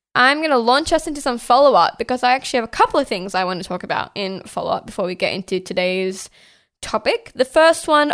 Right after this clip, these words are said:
of course, is Free Britney. We are gonna do, I reckon, some weekly updates on Free Britney. There have been more reports from other celebrities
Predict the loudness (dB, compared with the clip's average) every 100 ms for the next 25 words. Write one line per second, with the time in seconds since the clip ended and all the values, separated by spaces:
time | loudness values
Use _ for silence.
0 | 0 0 -2 0 4 4 2 -2 -8 -8
1 | -6 -2 -2 -2 -4 -4 -4 -4 -4 -2
2 | 0 0 -2 -4 -4 -4 -4 -4 -8 _
3 | _ _ -2 -2 -4 -10 -10 -8 -8 -8
4 | -8 -8 -8 -12 -10 -8 2 4 4 -2
5 | -2 -4 -4 -8 -14 2 4 4 0 -2
6 | -2 -2 -4 0 6 6 4 -2 2 4
7 | 4 -2 -12 -12 _ _ _ 0 2 4
8 | 4 4 2 2 2 2 0 -2 -2 -4